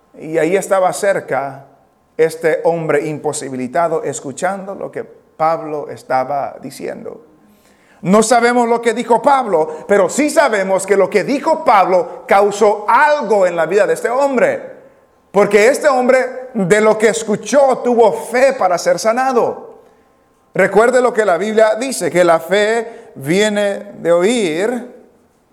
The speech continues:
de oír la palabra de Dios.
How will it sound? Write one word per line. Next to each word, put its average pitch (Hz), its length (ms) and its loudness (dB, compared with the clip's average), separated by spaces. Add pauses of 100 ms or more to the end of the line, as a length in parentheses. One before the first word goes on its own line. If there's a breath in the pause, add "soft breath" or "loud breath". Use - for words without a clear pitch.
(600)
de 117 160 -12
oír 147 500 -2
la 139 220 -12
palabra 139 720 -6
de 131 120 -12
Dios. 185 800 -10